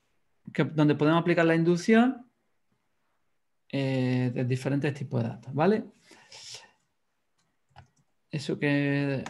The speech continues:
que ha quedado muy abstracto ahí con la S, conjunto S, pues bueno, aquí tenéis algunos ejemplos.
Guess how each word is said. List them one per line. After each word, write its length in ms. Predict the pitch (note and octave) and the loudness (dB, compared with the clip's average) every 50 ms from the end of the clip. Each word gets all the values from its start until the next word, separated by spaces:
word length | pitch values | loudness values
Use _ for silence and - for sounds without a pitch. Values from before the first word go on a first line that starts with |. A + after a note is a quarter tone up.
| - - - - - | -14 -18 -18 -18 -16
que 80 | - | -14
ha 100 | A2+ B2+ | -14 -10
quedado 220 | C3 - D3 C#3 C#3 | -6 -4 -2 0 0
muy 160 | C#3 C#3 C#3 | 2 2 2
abstracto 420 | C3 B2+ - - D3 C3 - - | 0 0 -2 -6 -6 -6 -6 -4
ahí 120 | C#3 C#3 C3+ | -4 -4 -4
con 200 | C#3 C3+ B2+ B2+ | -4 -2 0 0
la 140 | A#2+ A#2 A#2 | 0 0 0
S, 720 | - - - D3 D#3 - - - C#3 C3+ B2+ B2+ C3 C3 | -2 -4 -4 -4 -4 -4 -4 -6 -4 -2 -2 0 -2 -2
conjunto 460 | B2+ B2+ B2 - C#3+ C#3 B2+ C3 C3+ D3 | -4 -6 -8 -4 -4 -4 -2 -2 -2 -2
S, 180 | D#3 D3+ - | -2 -4 -6
pues 120 | D3 D3+ B2 | -6 -4 -2
bueno, 180 | A#2+ A#2+ A#2 | -2 -2 -4
aquí 140 | A#2+ A2+ - | -4 -6 -6
tenéis 220 | - - A#2+ A#2 | -6 -4 -4 -2
algunos 200 | A2 A2+ A2+ A2+ | -2 -2 -2 -4
ejemplos. 400 | - - - C3 - _ - _ | -4 -8 -12 -16 -18 _ -20 _